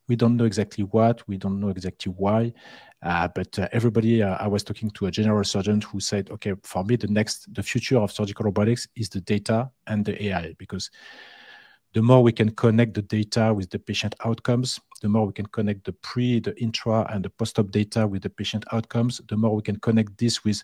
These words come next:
how I perform my surgery. Is it how many instruments I use, how I move my instruments, where I place my laparoscope? I don't know. But if the A I can figure out why for this specific patient, uh, I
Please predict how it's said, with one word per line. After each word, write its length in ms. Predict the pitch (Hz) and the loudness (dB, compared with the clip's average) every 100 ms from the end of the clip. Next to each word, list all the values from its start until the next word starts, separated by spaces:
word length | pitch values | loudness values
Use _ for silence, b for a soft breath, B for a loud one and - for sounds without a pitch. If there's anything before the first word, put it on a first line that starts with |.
| b b b | b b b
how 320 | - 117 120 | 4 8 8
I 100 | 110 | 8
perform 600 | 117 104 - 107 104 104 | 2 -4 -2 0 0 -2
my 240 | 104 101 98 - | -4 -4 -4 -8
surgery. 600 | - 117 110 113 120 120 123 | -2 0 2 2 2 0 -2
Is 120 | 98 | -6
it 180 | 98 - - | -8 -10 -8
how 180 | - | -2
many 160 | 107 107 | 2 2
instruments 500 | 110 113 - 117 110 | 0 -2 0 0 2
I 80 | 113 | 0
use, 380 | 110 117 120 110 | 0 0 0 0
how 220 | - 95 | 0 0
I 120 | 98 | 2
move 200 | 101 117 | 0 0
my 140 | 117 113 | 2 2
instruments, 640 | 113 107 - 110 110 113 | 0 -4 -2 0 0 -2
where 160 | 107 95 | -2 -2
I 100 | 98 | -4
place 380 | - 113 110 | -6 -8 -6
my 100 | 107 | -4
laparoscope? 560 | 104 104 104 101 - 113 - | -4 -4 -4 -4 -4 -8 -6
I 120 | 107 | -2
don't 240 | 110 107 - | 0 -2 0
know. 180 | 104 - b b b | -2 -4 b b b
But 260 | - 104 - - | -2 -2 -2 -6
if 160 | 120 | -4
the 200 | 98 110 127 | 0 2 6
A 200 | 127 127 | 6 6
I 40 | |
can 240 | 113 104 | 4 0
figure 400 | 98 - 123 117 | -2 -4 0 4
out 260 | 110 110 107 | 4 4 0
why 520 | 98 95 107 117 113 98 | -8 0 2 4 2 -2
for 240 | - 90 - | -6 -6 -4
this 160 | 123 | -6
specific 560 | - - - 107 107 - | -6 -6 -8 -8 -10 -4
patient, 480 | 110 - 107 101 - B B B B | -2 0 0 -2 -6 B B B B
uh, 420 | 101 104 98 92 - - | -2 0 2 -2 -4 -6
I 200 | 101 | -6